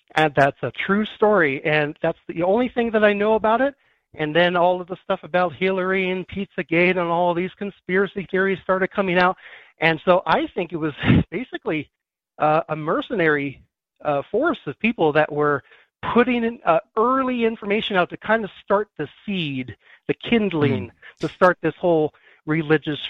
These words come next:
Speaker 1: furor
Speaker 2: So
Speaker 1: that's
Speaker 2: you were
Speaker 1: going on.
Speaker 2: following it closely in the early days, but you haven't found it recently. You haven't been,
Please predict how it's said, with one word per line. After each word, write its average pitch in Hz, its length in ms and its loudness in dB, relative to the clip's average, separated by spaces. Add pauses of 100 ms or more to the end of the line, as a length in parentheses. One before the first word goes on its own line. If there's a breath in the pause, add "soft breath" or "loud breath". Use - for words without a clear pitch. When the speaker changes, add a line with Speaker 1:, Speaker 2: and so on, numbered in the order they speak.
Speaker 1:
furor 196 280 4
Speaker 2:
So 131 180 2
Speaker 1:
that's 165 120 -2
Speaker 2:
you 262 180 0
were 254 80 0
Speaker 1:
going 214 100 -2
on. - 40 -10
Speaker 2:
following 202 400 0
it 151 200 -6
closely 185 580 -4
in 143 100 -2
the 127 120 -2
early 160 400 -2
days, 139 480 -2
but 123 160 -4
you 156 160 0
haven't 170 340 -2
found 151 340 2
it 135 140 0
recently. 120 480 -4
You 107 140 0
haven't 135 340 0
been, 127 400 0